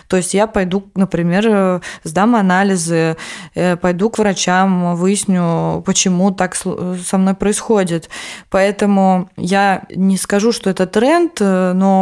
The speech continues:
вот мне хочется быть, э, выглядеть, э, как мне нравится. Мне нравится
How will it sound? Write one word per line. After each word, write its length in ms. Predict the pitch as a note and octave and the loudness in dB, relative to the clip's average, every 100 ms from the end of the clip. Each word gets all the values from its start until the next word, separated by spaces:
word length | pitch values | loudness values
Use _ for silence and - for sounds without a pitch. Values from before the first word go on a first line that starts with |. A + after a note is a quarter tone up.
| F#3 | 2
вот 220 | F3+ F3+ - | 0 -4 -2
мне 240 | F#3 G#3 | 0 0
хочется 560 | A#3+ G3+ A3+ - - F#3+ | 2 0 -2 -6 -6 -6
быть, 360 | E3+ F#3+ G3 - | -4 -4 -4 -4
э, 380 | F#3 E3+ E3 E3 | -2 -2 -4 -6
выглядеть, 680 | E3+ F3+ G#3 G#3+ F3 E3 - | -6 -4 0 0 -2 -8 -6
э, 240 | F3 E3 D#3+ - - - - - _ - | -4 -4 -6 -10 -16 -16 -20 -20 _ -4
как 200 | G3 G3+ | -2 2
мне 240 | G3+ G3 | 2 4
нравится. 480 | F3 D#3+ D#3 D#3+ - - _ _ _ _ - | 2 0 -2 -4 -8 -12 _ _ _ _ -6
Мне 260 | F#3 G3 | -2 0
нравится 1040 | G3+ F#3 F#3+ G3 - - E3+ D#3+ D#3 - | 0 0 0 -2 -6 -4 -4 -4 -6 -8